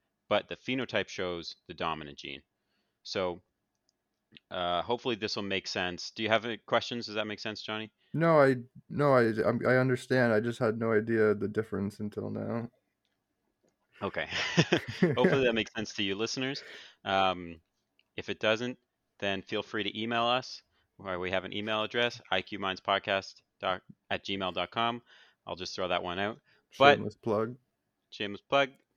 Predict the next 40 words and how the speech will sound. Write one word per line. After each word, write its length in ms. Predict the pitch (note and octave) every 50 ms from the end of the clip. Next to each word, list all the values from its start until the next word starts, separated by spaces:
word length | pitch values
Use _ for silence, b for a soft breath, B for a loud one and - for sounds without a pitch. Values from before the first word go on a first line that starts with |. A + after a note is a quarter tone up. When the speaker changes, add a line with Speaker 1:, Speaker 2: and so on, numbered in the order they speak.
| _ -
Speaker 1:
We 140 | - G2+ G#2+
wanna 200 | G#2+ A2 G#2+ G#2+
hear 140 | G2+ A2+ A#2+
from 180 | - - B2+ C3
you. 160 | D3 D#3+ - - b b b b b b _ _ _
But 240 | - B2+ A#2+ - - _ _ _ _ _ _ _ _ _ _ _ _ _ _ _ _ _ _ _ _ _ _
this, 220 | - C3+ C3+ - - -
yes, 360 | - B2+ A#2 G2 - - - -
Mendel 460 | - A2+ A#2+ C3 C#3+ C#3 C#3 C3+ B2+
was 140 | A#2+ A2 F#2+
very, 380 | F2+ F2+ G#2+ A2 A2+ A2+ A2 G#2
very 320 | F2 G2+ G#2 G#2+ G#2 G2+
important. 420 | G2 F2+ - G2 F#2+ F#2+ F#2 F2
He's 180 | E2 F2 E2+ -
the 80 | - -
father 340 | - G#2 G2+ G2 F#2+ F#2+
of 60 | F#2 E2+
genetics, 500 | F#2+ F2 E2+ E2 E2 D#2+ - - - - _ _ _ _ _ _ _ _ - -
uh, 280 | F2 E2 E2 D#2+ E2 -
and 140 | - F2
that 100 | F2+ F2
we, 180 | F2 F2 F2 F2+ -
as 160 | F#2 F2+ -
we 80 | F#2 F2+
know 120 | F2 F2
of 100 | E2 -
today. 340 | - F2+ G#2+ A2+ A#2 A2+ G#2+ - _ _ _ _ _ _ _ _ _ _
And 500 | - F#2 F2 F2 F2 F2 E2+ F2 E2+ - - - _ _ _ G2 F2
this, 360 | F#2 G2 F#2+ - - - - - _ _ _ _ _ _ _ _ _ _ _ _ _ _ _ _ _
this, 300 | - G2+ F#2 - - -
uh, 140 | G#2 F#2 F2
difference 320 | E2+ - G#2 - - F#2+ -
between 320 | F2+ - - F2+ F2 E2+
dominant 320 | D#2+ F2+ F2 F2 F2 F2
and 40 | -
recessive 560 | E2+ - - A2 G2 - - G2+ F#2 E2+ - b b b b b b b -
is 240 | F#2 E2+ E2 E2 D2+
gonna 220 | - G2 F#2 F2
come 200 | - - F#2 F2
up, 240 | E2+ E2 E2 - -